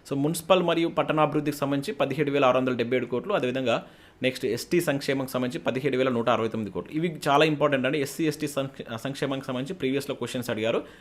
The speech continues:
వీటిని అసెండింగ్ ఆర్డర్‌లో అమర్చండి లేదా డిసెండింగ్ ఆర్డర్‌లో అమర్చండి అని చెప్పేసి అడుగుతూ ఉంటాడు కనుక కొంచెం జాగ్రత్తగా వీటిని గుర్తుంచుకోండి.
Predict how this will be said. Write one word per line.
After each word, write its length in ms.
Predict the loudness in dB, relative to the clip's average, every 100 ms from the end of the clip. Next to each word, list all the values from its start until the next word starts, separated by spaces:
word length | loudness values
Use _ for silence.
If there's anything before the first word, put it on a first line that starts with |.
| -20 -4
వీటిని 260 | -2 0 0
అసెండింగ్ 420 | 2 2 4 4
ఆర్డర్‌లో 280 | 4 6 4
అమర్చండి 460 | 2 2 0 0
లేదా 200 | 2 2
డిసెండింగ్ 420 | 0 -2 -2 0
ఆర్డర్‌లో 280 | 2 2 2
అమర్చండి 440 | 0 -2 -4 -4 -2
అని 80 |
చెప్పేసి 400 | -4 -6 -4 -4 -6 -14 -6
అడుగుతూ 300 | -2 -2 -2
ఉంటాడు 240 | -2 -2
కనుక 300 | -2 -2 -2 -4 -12 -20 -8
కొంచెం 280 | -4 -2 2
జాగ్రత్తగా 460 | 2 2 -2 -2
వీటిని 260 | -2 -4 -6
గుర్తుంచుకోండి. 540 | -6 -6 -8 -10 -12